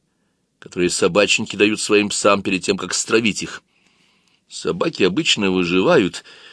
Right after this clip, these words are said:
но как подобрать дозу для быка и не сообразишь». Не разгибаясь, он присел на пол возле меня и заговорил шёпотом. «Кое-кому, имени называть не стану, сегодня не повезло.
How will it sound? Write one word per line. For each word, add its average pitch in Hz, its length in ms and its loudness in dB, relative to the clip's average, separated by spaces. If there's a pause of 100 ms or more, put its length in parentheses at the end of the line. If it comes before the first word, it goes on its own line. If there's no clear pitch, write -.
(120)
но 90 360 0 (420)
как 85 180 -6
подобрать 90 460 2
дозу 90 280 0
для 82 140 0
быка 90 300 2
и 110 80 4
не 90 120 -2
сообразишь». 85 640 -2 (640)
Не 87 200 -4
разгибаясь, 87 800 0
он 90 160 -2 (140)
присел 87 400 0
на 92 160 0
пол 85 180 -4
возле 85 260 -2
меня 85 240 0
и 87 60 0
заговорил 85 380 -2
шёпотом. - 480 -8 (600)
«Кое-кому, 123 840 2 (580)
имени 92 320 -4
называть 107 460 2
не 123 120 -4
стану, 90 500 0
сегодня 87 500 -2
не 117 100 -6
повезло. 131 540 0